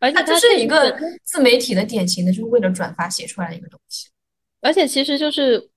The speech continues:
Speaker 1: 文字也好，我，我不说文学，它本身会依附很多东西存在。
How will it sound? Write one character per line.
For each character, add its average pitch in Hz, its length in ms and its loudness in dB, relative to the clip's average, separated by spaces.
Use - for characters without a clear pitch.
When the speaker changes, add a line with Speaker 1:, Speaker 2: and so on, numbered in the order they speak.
Speaker 1:
文 226 260 2
字 403 180 2
也 254 100 2
好， 196 140 2
我， 220 160 -10
我 214 140 0
不 262 80 -6
说 339 120 -2
文 220 200 0
学， 240 180 -2
它 311 100 -4
本 - 160 -6
身 233 100 -4
会 285 100 -2
依 294 120 -4
附 320 120 -4
很 233 80 -2
多 208 120 -6
东 247 60 2
西 247 100 2
存 190 200 -8
在。 233 240 0